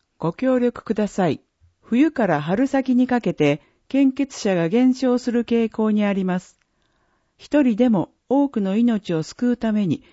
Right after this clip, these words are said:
皆さんのご協力をお願いします。日にち、十二月二十三日月曜日。表、場所、受付時間の順です。北条農村環境改善センター、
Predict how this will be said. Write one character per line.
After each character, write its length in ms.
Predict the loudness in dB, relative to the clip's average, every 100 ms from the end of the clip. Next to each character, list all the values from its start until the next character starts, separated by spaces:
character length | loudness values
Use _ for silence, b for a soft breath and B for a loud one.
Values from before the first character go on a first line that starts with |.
| b b
皆 240 | 0 2 2
さ 160 | 2
ん 80 | 0
の 100 | 0
ご 140 | -2 -4
協 260 | -2 0
力 320 | 0 -2 -2
を 40 | -2
お 100 | 0
願 300 | 0 0 -2
い 40 |
し 140 | -2 -4
ま 160 | -4
す。 160 | -6 _ _ _ _ _ _ _ _ _
日 180 | _ 2
に 200 | 4 2
ち、 320 | -2 -4 -4 _ _ _ _
十 240 | 0 4 6
二 140 | 6
月 260 | 4 4 4
二 160 | 4
十 240 | 4 0 0
三 300 | -2 -2 -2
日 420 | -6 -4 -4 -4 -6
月 300 | -8 -4 -2
曜 260 | 0 0
日。 160 | -4 -8 _ _ _ _ _ _ -4
表、 380 | 0 2 0 -4 _ _ _ _ _ -4
場 160 | -2
所、 300 | 0 -2 -2 _ _ -8
受 240 | -2 -2
付 240 | 0 0
時 140 | 0 0
間 260 | -2 -2
の 100 | -4
順 300 | -4 -4 -4
で 140 | -4 -6
す。 220 | -8 _ _ _ _ _ _ _ _ _ -2
北 240 | 2 2
条 360 | 4 2 2 0
農 280 | 2 4 4
村 220 | 4 4 4
環 260 | 2 2
境 240 | 2 0 0
改 300 | 0 0 2
善 220 | 2 2
セ 180 | 0 -2
ン 100 | -2
タ 400 | -4 -2 -4
ー、 20 | -8